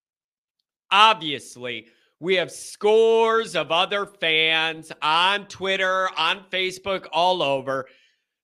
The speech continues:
that are saying Notre Dame should be in the playoff unless they're in a conference.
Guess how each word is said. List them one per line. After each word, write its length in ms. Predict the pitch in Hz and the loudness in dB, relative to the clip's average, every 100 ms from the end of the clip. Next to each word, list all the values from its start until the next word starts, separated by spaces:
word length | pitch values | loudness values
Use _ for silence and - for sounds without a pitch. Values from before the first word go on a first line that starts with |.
| - | 0
that 180 | 190 185 | 2 2
are 140 | 185 | -2
saying 480 | - 202 196 185 160 | -6 -2 0 0 0
Notre 340 | 175 254 269 | 2 2 2
Dame 260 | 240 233 233 | 2 0 0
should 300 | - 240 240 | -6 -6 -4
be 160 | 226 | -2
in 80 | 226 | 0
the 120 | 220 | 0
playoff 580 | - 208 226 214 202 190 | -2 2 4 6 4 2
unless 340 | 190 196 214 - | -2 0 -2 -2
they're 220 | 220 220 | -2 2
in 140 | 214 | 2
a 60 | 208 | 2
conference. 840 | 208 196 214 220 202 175 139 - | 4 6 6 4 -2 -2 -2 -12